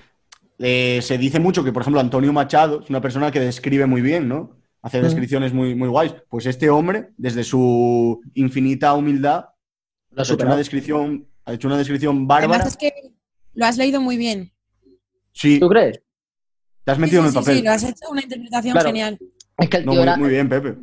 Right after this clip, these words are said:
Speaker 2: intuyo que era de Málaga y Málaga y Extremadura, pues
Speaker 1: Claro.
Speaker 3: Claro, claro. O sea, te
Speaker 1: Com-
Speaker 3: metiste en el personaje completamente.
Speaker 2: Sí, vale.
Speaker 1: Compartís unos, compartís unos dejes.
Speaker 2: Unos dejes, sí.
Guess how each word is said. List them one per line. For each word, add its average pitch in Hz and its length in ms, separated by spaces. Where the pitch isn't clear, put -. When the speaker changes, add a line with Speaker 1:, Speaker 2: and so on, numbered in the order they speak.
Speaker 2:
intuyo 165 400
que 170 60
era 170 100
de 170 100
Málaga 165 400
y 143 140
Málaga 143 300
y 151 60
Extremadura, 143 500
pues 110 300
Speaker 1:
Claro. - 260
Speaker 3:
Claro, 233 260
claro. 208 420
O - 60
sea, 208 260
te 196 100
Speaker 1:
Com- 208 100
Speaker 3:
metiste 240 200
en 277 80
el 262 60
personaje 254 420
completamente. 226 680
Speaker 2:
Sí, 127 220
vale. - 140
Speaker 1:
Compartís 139 540
unos, 160 360
compartís 143 420
unos 160 220
dejes. 156 180
Speaker 2:
Unos 185 240
dejes, 170 420
sí. 139 260